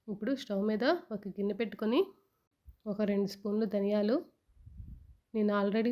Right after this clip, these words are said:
ఉసిరికాయలని కూడా తురుము తీసుకుని ఉంచుకున్నాను. నేను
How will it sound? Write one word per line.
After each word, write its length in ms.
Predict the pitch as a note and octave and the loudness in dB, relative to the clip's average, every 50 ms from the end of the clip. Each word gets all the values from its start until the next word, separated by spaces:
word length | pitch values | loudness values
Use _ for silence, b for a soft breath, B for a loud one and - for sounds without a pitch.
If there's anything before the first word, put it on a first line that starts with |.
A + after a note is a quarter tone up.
| B3 A#3+ | 2 2
ఉసిరికాయలని 580 | G#3 - A#3+ G#3+ G#3 - A#3+ A#3+ A#3 A3+ A3+ A3 A3 | 2 0 -2 -4 -2 -2 0 2 2 2 2 0 0
కూడా 200 | A3+ A3 G#3+ C4 E4 F4 E4+ - - | 0 2 4 4 4 2 0 -4 -8
తురుము 240 | A3+ G#3 G#3+ A3 G#3+ - | -4 -2 0 -2 0 0
తీసుకుని 340 | A#3 G#3+ G#3+ - - A#3+ A#3 A3+ | -2 -4 -2 -2 -2 0 2 2
ఉంచుకున్నాను. 640 | G#3+ G3 G3+ - - G#3 G3+ G3 F#3 F#3+ G3+ A#3+ E4 E4+ - _ _ _ _ _ _ _ _ _ _ _ _ - - - _ _ - - - _ _ _ _ _ _ _ _ - A#3 | 0 0 -2 -4 -2 -2 0 2 2 2 2 2 0 -2 -6 _ _ _ _ _ _ _ _ _ _ _ _ -20 -20 -20 _ _ -20 -20 -20 _ _ _ _ _ _ _ _ -2 0
నేను 200 | A3 G#3 G#3+ | 0 2 2